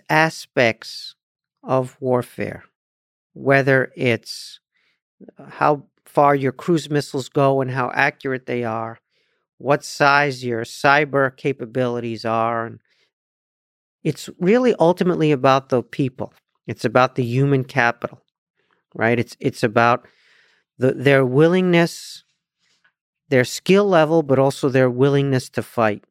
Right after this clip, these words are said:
and to put their lives on the line. And, and there's no substitute for that.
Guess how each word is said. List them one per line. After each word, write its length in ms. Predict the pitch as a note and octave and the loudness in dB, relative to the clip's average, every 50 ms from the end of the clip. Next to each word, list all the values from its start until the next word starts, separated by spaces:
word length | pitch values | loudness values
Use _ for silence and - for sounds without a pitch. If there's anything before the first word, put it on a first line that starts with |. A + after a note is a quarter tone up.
| _ _ _ _ | _ _ _ _
and 140 | - A2 - | -10 -6 -6
to 80 | - A2 | -6 -8
put 260 | - - C#3 C3 - | -4 -4 -4 -2 0
their 160 | - A#2+ A#2 | 0 0 2
lives 380 | A2+ A2+ A2+ A2+ A2+ G#2+ G2+ A2+ | 2 2 2 2 2 0 -2 -4
on 160 | G#2+ G#2 G2+ | -4 -4 -4
the 60 | F#2+ | -6
line. 380 | G2 G2+ G2+ G2 G2 F#2+ G#2 - _ _ _ _ _ _ _ | -6 -4 -4 -4 -4 -6 -10 -16 _ _ _ _ _ _ _
And, 220 | - C3 C3 B2+ - | -4 -4 -2 -2 0
and 100 | C#3+ C3+ | 2 2
there's 200 | D3 D3+ - - | 2 2 2 2
no 140 | F3 F3+ | 2 0
substitute 680 | F3 - - - F3+ E3+ - - - D3 - D#3 C#3 C3 | 0 0 0 0 0 0 -2 -4 -6 -4 -2 -4 -4 -4
for 140 | - - A#2+ | -2 -2 0
that. 300 | A2 A2+ G#2 F#2 F2 - | 2 2 0 0 -2 -6